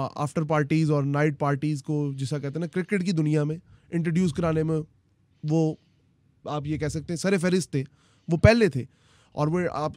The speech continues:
आ, हमें पता है, जिस तरह इंडिया में इस वक्त, इस वक्त तो वो एब्सकॉन्डर है इंडिया में।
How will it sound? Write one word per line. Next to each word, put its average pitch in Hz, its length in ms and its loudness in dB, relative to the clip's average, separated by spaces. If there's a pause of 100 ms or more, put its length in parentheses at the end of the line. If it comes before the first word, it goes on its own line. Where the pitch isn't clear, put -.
आ, 156 80 -2
हमें 151 240 2
पता 147 220 -4
है, 190 60 -2
जिस 156 140 -6
तरह 170 140 -2
इंडिया 160 280 0
में 170 100 -2
इस 151 120 -6
वक्त, 156 140 -4
इस 156 160 -6
वक्त 156 160 -10
तो 165 80 -4
वो 156 120 2
एब्सकॉन्डर 147 760 -2
है 175 80 -4 (220)
इंडिया 147 200 0
में। 160 80 -8